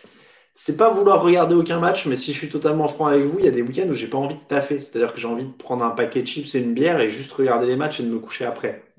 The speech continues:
Et de pas écrire. Voilà, des fois, c'est juste ça. Mais après, euh, parce que j'ai <laughs> bossé sur Radio Monte Carlo avec Léon Zitrone.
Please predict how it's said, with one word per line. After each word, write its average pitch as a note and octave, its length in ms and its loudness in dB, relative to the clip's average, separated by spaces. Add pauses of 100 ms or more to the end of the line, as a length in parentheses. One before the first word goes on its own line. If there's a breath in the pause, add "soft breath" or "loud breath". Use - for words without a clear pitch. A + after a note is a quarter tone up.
Et A2+ 80 -10
de A2+ 80 -4
pas A#2+ 180 0
écrire. A#2 300 -2 (760 soft breath)
Voilà, G#2 320 -10
des G#2+ 120 -8
fois, B2+ 160 -2
c'est A#2 160 -4
juste A2+ 240 -8
ça. - 320 -8 (340 soft breath)
Mais G2+ 100 -14
après, G#2+ 440 -6
euh, F#2+ 160 -8 (560 loud breath)
parce - 140 -16
que D#3+ 80 4
j'ai - 180 4
<laughs> - 200 -2
bossé G3 260 0
sur A#2 260 -4
Radio B2+ 300 2
Monte B2+ 360 -2
Carlo B2 380 2
avec G#2 240 0
Léon A2+ 240 -4
Zitrone. G#2+ 580 -8